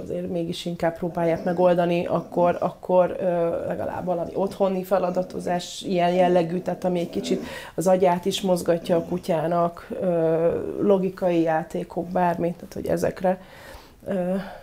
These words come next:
felmérni a kutyát, hogy mi a, mi, mik az ő képességei, mi az a sport, ami hozzá jó lehet, mi az a sport, amit a gazda fizikailag képes megcsinálni. Tehát most hiába mondom, hogy vigye agility-re, hogyha, nem tudom, kerekes székben van, tehát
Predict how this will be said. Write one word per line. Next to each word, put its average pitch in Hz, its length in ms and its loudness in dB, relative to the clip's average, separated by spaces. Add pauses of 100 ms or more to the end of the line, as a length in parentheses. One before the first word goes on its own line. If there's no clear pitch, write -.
(300)
felmérni 190 600 6
a 175 120 2
kutyát, 175 460 -2
hogy 185 140 -2
mi 180 160 2
a, 165 220 6
mi, 196 220 2
mik 208 200 2
az 180 160 4
ő 175 100 2
képességei, 175 1040 0 (280)
mi 202 180 6
az 175 140 6
a 175 40 0
sport, 185 480 0
ami 180 180 0
hozzá 175 460 2
jó 175 240 2
lehet, 175 440 2 (440)
mi 190 140 4
az 190 100 6
a 196 60 6
sport, 190 360 0
amit 180 180 0
a 165 80 0
gazda 185 360 6
fizikailag 190 680 2
képes 180 460 -2
megcsinálni. 170 840 -2
Tehát - 260 -8
most - 180 -10
hiába 180 380 4
mondom, 175 220 0
hogy 180 100 0
vigye 180 260 2
agility-re, 175 540 0
hogyha, 160 280 -2
nem 170 320 -4
tudom, 170 180 -8
kerekes 170 400 -6
székben 170 480 -2
van, 165 260 -2
tehát - 320 -10